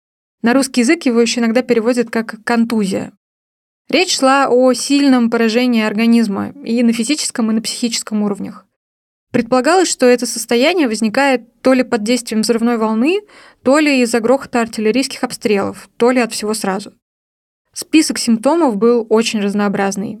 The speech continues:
От мигрени и депрессии до немотивированной ярости и психозов с галлюцинациями.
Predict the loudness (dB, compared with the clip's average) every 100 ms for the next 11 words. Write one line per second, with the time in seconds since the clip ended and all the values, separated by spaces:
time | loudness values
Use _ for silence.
0 | -12 -6 -2 0 2 2 2 2 2 0
1 | 0 0 0 0 0 2 0 0 -2 0
2 | 2 2 2 0 0 0 0 0 0 0
3 | -4 -6 -2 -2 -2 -4 -4 0 0 0
4 | -4 -2 -2 -2 -2 -2 -2 -6 -10 -10
5 | -12